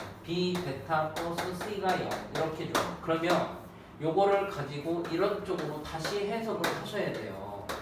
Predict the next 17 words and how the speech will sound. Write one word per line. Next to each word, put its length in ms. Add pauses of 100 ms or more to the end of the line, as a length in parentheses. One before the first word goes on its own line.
(1200)
이게, 380
"아, 360
이거는 460
이걸 220
준 160
거구나." 320
하고 180
똑같은 420
말이야. 380
근데 500
그걸 160
잘 280
인지를 340
못해. 580 (800)
예전에 380
그, 220
저기, 440